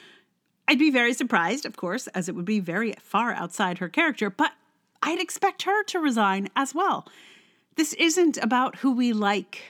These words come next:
and don't like. The thing is, if there are no consequences, then the behavior just continues.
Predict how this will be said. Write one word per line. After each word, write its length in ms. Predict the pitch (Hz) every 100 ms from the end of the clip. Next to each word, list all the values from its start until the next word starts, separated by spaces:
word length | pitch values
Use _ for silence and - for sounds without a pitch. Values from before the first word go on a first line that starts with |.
| -
and 180 | 196 196
don't 380 | 214 226 - 185
like. 540 | 202 190 - - - _ _ _ _ _ _ _ _ _ _ _ _ _ _ _ _ -
The 140 | 226
thing 260 | 262 359 359
is, 320 | 294 269 - _ _ _ -
if 160 | 220
there 180 | 233 233
are 260 | - 285 320
no 160 | 294
consequences, 1000 | - 226 190 180 - 156 151 160 156 - _ _ _ _ _ _
then 140 | 196 202
the 100 | 180
behavior 480 | 185 220 240 233
just 240 | 214 196 -
continues. 720 | 185 165 147 139 127 - -